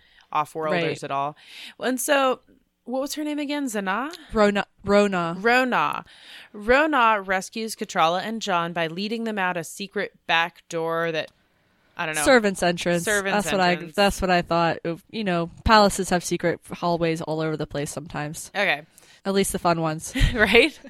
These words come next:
Speaker 1: <laughs> So she leads them out into the hallway. They survive, and now everybody believes that somebody is trying to kill John.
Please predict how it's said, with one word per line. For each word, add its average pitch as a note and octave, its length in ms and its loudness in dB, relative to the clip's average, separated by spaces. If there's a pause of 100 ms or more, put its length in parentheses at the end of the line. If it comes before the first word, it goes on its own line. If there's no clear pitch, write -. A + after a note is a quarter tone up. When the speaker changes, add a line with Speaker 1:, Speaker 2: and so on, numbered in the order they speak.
(120)
Speaker 1:
<laughs> - 840 0 (880)
So A#3+ 240 4 (260)
she D4+ 280 -2
leads D#4 260 -2
them B3 160 -2
out G#3+ 220 4
into A3 220 -6
the A3+ 120 -4
hallway. G3 400 0
They F#3 140 -2
survive, F#3+ 600 2
and F3+ 140 -8
now F3 200 4
everybody C4+ 440 0
believes G#3 840 -6 (460)
that F3+ 420 -2
somebody F#3+ 480 -4
is A#3+ 280 -2
trying E3+ 340 -2
to E3+ 100 -6
kill D#3+ 280 -6
John. D#3+ 540 -6